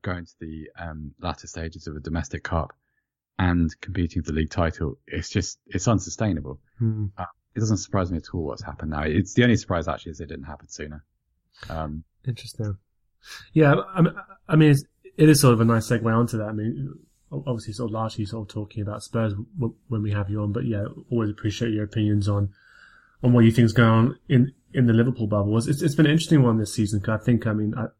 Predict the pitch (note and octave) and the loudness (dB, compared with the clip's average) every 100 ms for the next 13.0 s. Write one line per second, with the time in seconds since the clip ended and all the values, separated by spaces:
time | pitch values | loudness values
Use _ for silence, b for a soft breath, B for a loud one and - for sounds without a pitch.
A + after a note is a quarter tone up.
0 | _ b b b B2 A2+ A#2 A#2 - A2+ | _ b b b 2 4 6 4 0 -4
1 | G#2 G#2+ G2+ A2 G#2+ G2+ G2+ G2 G#2+ G#2+ | 0 0 2 2 2 2 0 0 -2 -2
2 | A2 - _ - B2+ A#2 A2+ - A2+ G#2+ | -6 -6 _ -4 2 4 4 2 2 2
3 | G#2 G2+ G#2+ G#2 - - G2+ G2 G2+ G2+ | 4 2 2 2 2 2 2 2 2 4
4 | G2 F#2+ F#2+ _ _ _ _ - G#2+ A2+ | 4 4 0 _ _ _ _ -6 0 2
5 | G2+ G#2 G2+ G2+ G#2 G2+ G2 G2 G2+ A#2 | 2 2 2 0 0 0 2 0 -2 -6
6 | - - E3+ D#3 - G#2+ F#2+ G2+ A#2 G#2 | -8 -16 -16 -20 -6 -4 -2 -2 -2 0
7 | G#2 - - G#2 G2 - - G2+ G2 G2 | 0 -2 -2 0 0 -2 0 2 2 0
8 | _ _ _ _ - D3 C#3 - C#3 C#3 | _ _ _ _ 6 6 6 6 6 6
9 | - A#2+ G#2 - A2+ G#2+ G#2 G#2+ G#2+ G#2 | 4 2 2 0 0 2 2 2 2 0
10 | - C3 C#3+ C#3 A2+ G#2 G2+ G2+ G2+ G2 | 4 8 10 8 6 2 2 2 2 2
11 | G2+ G#2+ - - - A2+ G#2 G2 - - | 2 0 -2 -4 2 4 4 0 -6 -10
12 | G#2 G2 G2 A2 A2 - A2 - G2+ G2+ | -4 -4 -4 -6 -6 -6 -4 -4 -2 -4